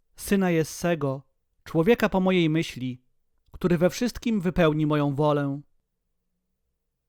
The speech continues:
Z jego to potomstwa, stosownie do obietnicy,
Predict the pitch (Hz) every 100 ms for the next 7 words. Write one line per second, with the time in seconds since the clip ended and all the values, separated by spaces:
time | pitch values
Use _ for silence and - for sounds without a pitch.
0 | _ _ _ 147 131 208 202 196 180 175
1 | 202 208 - - 131 135 147 - 160 165
2 | 151 156 147 143 143 - 165 165 - 139